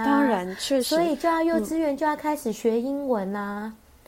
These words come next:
Speaker 1: 确实。
Speaker 2: 对。
Speaker 1: 但是我想说的是，那个孩子他去补习，我不是因为他补习这一件事情，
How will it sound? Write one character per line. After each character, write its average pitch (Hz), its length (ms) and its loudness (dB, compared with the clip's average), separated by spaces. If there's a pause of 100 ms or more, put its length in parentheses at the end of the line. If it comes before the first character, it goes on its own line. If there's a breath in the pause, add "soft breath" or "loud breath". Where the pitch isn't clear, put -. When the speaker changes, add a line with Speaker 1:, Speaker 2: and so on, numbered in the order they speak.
(500 loud breath)
Speaker 1:
确 254 240 0
实。 - 200 -6
Speaker 2:
对。 233 420 8
Speaker 1:
但 311 120 6
是 320 100 2
我 269 160 6
想 208 320 2
说 208 360 4
的 185 160 0
是， 151 460 -6
那 277 220 2
个 233 120 2
孩 202 320 0
子 208 160 -6
他 220 300 -6
去 220 240 -2
补 170 220 -6
习， 156 160 -4
我 160 100 4
不 202 100 -4
是 214 140 -6
因 226 180 0
为 220 120 0
他 202 220 -8
补 - 220 -4
习 - 260 -10
这 190 120 -6
一 165 100 -4
件 190 280 -2
事 - 160 -8
情， - 180 -16